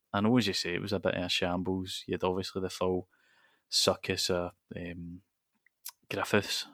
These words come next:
um, coming on, getting booed by half a stadium, and then folks <laughs> started cheering for him.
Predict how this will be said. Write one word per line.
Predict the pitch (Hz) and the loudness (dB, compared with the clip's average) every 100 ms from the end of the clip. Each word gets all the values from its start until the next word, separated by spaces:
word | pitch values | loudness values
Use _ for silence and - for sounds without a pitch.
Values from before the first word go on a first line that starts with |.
| - | -4
um, | 101 95 95 92 - - | 0 2 2 -2 -6 -6
coming | 95 95 | 0 2
on, | 92 95 92 90 - | 4 4 2 -4 -6
getting | 90 | -6
booed | 92 92 92 90 | 0 2 2 2
by | 92 92 | 0 2
half | 95 92 | 0 0
a | 95 | -4
stadium, | - 98 98 95 95 92 | 0 2 2 2 2 0
and | 90 - - - - - - | -2 -6 -18 -16 -16 -8 4
then | 95 | 4
folks | - 101 - | 8 6 8
<laughs> | - | 8
started | - - - - | 8 8 4 6
cheering | - 98 101 104 | 6 10 8 6
for | - 101 107 | 6 10 10
him. | 104 | 8